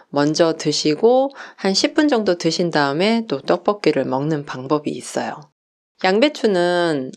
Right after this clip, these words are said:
아밀라제 성분이 풍부하기 때문에 당을 분해하는 능력이 굉장히 뛰어나다고 해요. 그래서 생야채를 식사하기 십 분 전에 드셔도 좋지만 이렇게 양배추를 드셨을 때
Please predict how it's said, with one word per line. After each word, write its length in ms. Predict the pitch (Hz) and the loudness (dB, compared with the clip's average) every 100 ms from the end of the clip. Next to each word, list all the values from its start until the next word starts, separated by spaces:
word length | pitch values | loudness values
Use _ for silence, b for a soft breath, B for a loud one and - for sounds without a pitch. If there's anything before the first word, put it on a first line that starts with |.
| - | -4
아밀라제 560 | 156 196 254 262 240 208 | 0 2 4 2 2 0
성분이 380 | 233 233 208 | 0 0 0
풍부하기 520 | 190 269 277 247 185 - | -2 0 2 2 2 0
때문에 440 | 147 151 175 151 | 0 0 0 -2
당을 380 | - 180 240 240 | -2 0 2 0
분해하는 580 | 165 170 202 185 160 135 | 0 0 0 0 -4 -6
능력이 500 | 135 147 139 156 143 | -6 -4 -4 -4 -4
굉장히 400 | 160 170 208 185 | -4 -2 -2 0
뛰어나다고 580 | 240 226 139 131 123 127 | 0 0 -4 -6 -8 -8
해요. 240 | 123 117 - B B B B | -8 -8 -14 B B B B
그래서 480 | - 165 233 247 262 _ _ _ - | -4 0 2 2 -2 _ _ _ 0
생야채를 1040 | 311 294 180 151 226 202 165 165 165 151 | 2 4 2 2 2 4 4 4 4 2
식사하기 920 | 160 262 - 269 247 214 180 165 156 151 | 0 -2 4 6 6 4 2 2 2 2
십 260 | - - | -4 -2
분 220 | - 254 226 | 0 2 2
전에 480 | 165 143 180 254 247 | 0 2 2 0 -2
드셔도 400 | - 165 190 175 | -4 0 0 -2
좋지만 680 | 160 139 - 180 220 156 131 | -4 -6 -2 2 2 2 0
이렇게 400 | 165 170 170 151 | 0 2 2 2
양배추를 580 | 135 165 269 302 - 202 | 2 4 2 2 0 0
드셨을 500 | - 151 156 - 131 | 0 -4 -4 -6 0
때 300 | 180 165 | 2 2